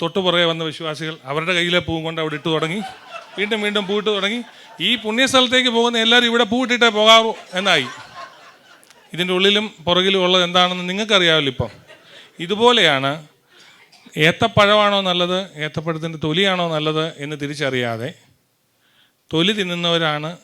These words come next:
ബഹുഭൂരിപക്ഷം അടിമകളും. അപ്പം വ്യക്തതയോടെ മനസ്സിലായി കാമ്പ് എന്താണ് എന്ന് മനസ്സിലാക്കാൻ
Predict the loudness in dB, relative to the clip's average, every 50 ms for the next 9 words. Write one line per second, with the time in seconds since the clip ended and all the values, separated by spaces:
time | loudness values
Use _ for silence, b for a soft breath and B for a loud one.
0 | _ -10 -8 -6 -4 -4 -4 -2 -4 -4 -2 -4 -4 -4 -6 -6 -6 -6 -8 -10
1 | -10 -12 -12 -14 -16 _ _ _ _ _ _ _ _ _ B B B B B B
2 | B _ -6 -4 -2 -2 -4 -6 -12 -6 0 0 0 0 0 4 4 6 8 8
3 | 8 8 6 6 4 2 0 -2 -4 -2 2 4 4 4 4 4 4 4 4 2
4 | 2 0 -2 0 2 2 4 4 4 2 0 -2 -6 -6 -4 -4 -4 -4 -4 -6
5 | -6 -6 -8 -6 -6 -4 -4 -4 -2 0 0 0 0 -2 -4 -6 -6